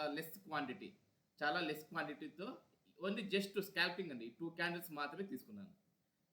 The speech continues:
Just ఈ టూ క్యాండిల్స్, ఈ క్యాండిల్ వరకు కూడా నేను లేనండి. ఈ క్యాండిల్ క్లోజ్ అయ్యే ఫైవ్ సిక్స్ సెకండ్స్ ముందుగా నేను క్లోజ్ చేసేసాను.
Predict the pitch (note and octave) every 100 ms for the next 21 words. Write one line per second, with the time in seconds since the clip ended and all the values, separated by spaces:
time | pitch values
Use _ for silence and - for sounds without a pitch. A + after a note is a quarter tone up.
0 | G#2+ E3+ G3 - F3+ E3+ D#3 D3+ D3 E3+
1 | F3 F#3 G3+ G#3 G3+ A3+ G#3+ E3+ C#3+ C#3+
2 | D#3 B2 A2 A#2+ C#3 D#3+ G3 F#3+ E3 G3
3 | D3+ D#3+ E3 - - _ - D#3 F#3 F#3
4 | D#3 - D#3+ D#3 E3+ F3 D3+ D#3 G3+ F#3
5 | D3 D3+ C3+ A#2+ B2 A2+ G2